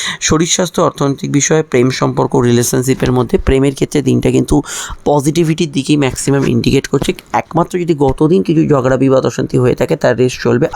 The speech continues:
otherwise দিনটা ভালো যাবে। পুরনো প্রেমিক প্রেমিকার সঙ্গে যোগাযোগ হতে পারে, সেখানেও সমস্যা হরস্কোপে নেই, কাউকে কোনো প্রস্তাব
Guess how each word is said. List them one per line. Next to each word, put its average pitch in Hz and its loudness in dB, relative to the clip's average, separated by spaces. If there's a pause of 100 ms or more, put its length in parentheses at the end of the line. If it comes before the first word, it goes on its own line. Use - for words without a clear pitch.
otherwise 127 0
দিনটা 120 0 (440)
ভালো 139 4
যাবে। 110 0
পুরনো 135 2
প্রেমিক 131 0
প্রেমিকার 131 0
সঙ্গে 147 0
যোগাযোগ 123 2 (120)
হতে - -2
পারে, - -2
সেখানেও 135 -2
সমস্যা 120 -2
হরস্কোপে 117 -2
নেই, 165 2
কাউকে 117 -2
কোনো 113 -2
প্রস্তাব 156 -2